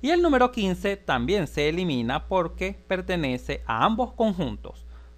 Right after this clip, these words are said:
Por lo tanto, esta sería la diferencia de A menos B. Observa que no es igual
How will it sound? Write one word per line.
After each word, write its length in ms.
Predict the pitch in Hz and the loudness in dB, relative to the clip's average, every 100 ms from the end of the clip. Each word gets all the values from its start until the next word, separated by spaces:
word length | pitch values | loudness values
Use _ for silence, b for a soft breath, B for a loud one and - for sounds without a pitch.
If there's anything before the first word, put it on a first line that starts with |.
| - | -2
Por 140 | 160 | 0
lo 160 | 240 302 | 2 2
tanto, 460 | 226 165 160 170 - | 2 2 2 -4 -4
esta 380 | 131 135 - 180 | -6 -6 -4 -2
sería 460 | - 156 151 113 | -2 -2 0 0
la 140 | 107 110 | 0 -2
diferencia 680 | 160 - 208 156 - 170 135 | -4 -2 -2 -2 -2 -2 0
de 160 | 120 | 0
A 200 | - 202 | 4 4
menos 340 | 247 151 120 117 | 4 0 -2 -4
B. 200 | - - - | -8 -8 -2
Observa 580 | 226 247 247 202 202 - | -2 2 4 6 4 2
que 160 | 160 | 0
no 380 | 135 135 165 214 | 2 4 4 4
es 280 | 220 202 - - - | 2 -2 -6 -14 -10
igual 600 | 170 170 143 123 113 | -8 0 4 6 4